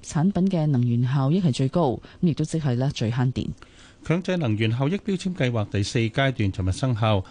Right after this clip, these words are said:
Speaker 2: 涵蓋範圍擴展到L E D燈、氣體煮食爐同埋即熱式氣體熱水爐，有十五個月嘅過渡期，明年十二月一號全面實施。當局預計每年可以節省一億六千萬度電。
Speaker 1: 新聞天地記者黃海怡就訪問咗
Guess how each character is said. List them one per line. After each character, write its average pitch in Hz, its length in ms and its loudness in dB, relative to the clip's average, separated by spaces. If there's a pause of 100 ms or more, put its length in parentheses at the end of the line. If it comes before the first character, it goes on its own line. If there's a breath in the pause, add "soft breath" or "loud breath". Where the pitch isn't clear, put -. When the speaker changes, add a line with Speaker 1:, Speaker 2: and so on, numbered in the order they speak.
Speaker 2:
涵 120 220 0
蓋 165 120 0
範 143 260 0
圍 110 240 2
擴 160 260 -4
展 170 260 -2
到 139 200 0
L 165 260 0
E 160 200 -2
D 165 140 -4
燈、 165 240 0 (240 loud breath)
氣 165 140 0
體 135 180 0
煮 156 160 -4
食 147 140 -2
爐 98 240 0
同 107 120 0
埋 104 180 2
即 196 260 -4
熱 113 100 0
式 170 200 -2
氣 117 220 0
體 104 280 0
熱 98 80 2
水 113 180 0
爐， 90 240 2 (220 loud breath)
有 110 180 4
十 - 160 -4
五 107 140 0
個 113 100 2
月 107 120 -2
嘅 104 180 -2
過 107 120 0
渡 101 140 0
期， 104 260 0 (280 loud breath)
明 113 200 2
年 110 160 2
十 110 140 -2
二 - 140 -4
月 120 260 0
一 175 140 -4
號 139 240 0
全 92 160 -4
面 95 120 2
實 98 140 0
施。 165 300 -2 (240 loud breath)
當 147 120 0
局 131 60 0
預 107 220 -2
計 120 260 0
每 110 140 0
年 101 180 0
可 104 140 -2
以 127 160 0
節 113 160 -2
省 104 340 -2 (200 loud breath)
一 185 80 -2
億 165 260 -2
六 107 120 0 (140)
千 147 340 0
萬 95 220 0
度 92 180 0
電。 98 200 0 (760 loud breath)
Speaker 1:
新 311 160 0
聞 220 100 4
天 240 140 2
地 269 100 2
記 196 140 -2
者 202 120 0
黃 139 160 0
海 135 200 0
怡 147 180 2
就 135 160 -2
訪 139 240 -2
問 147 240 0
咗 147 320 0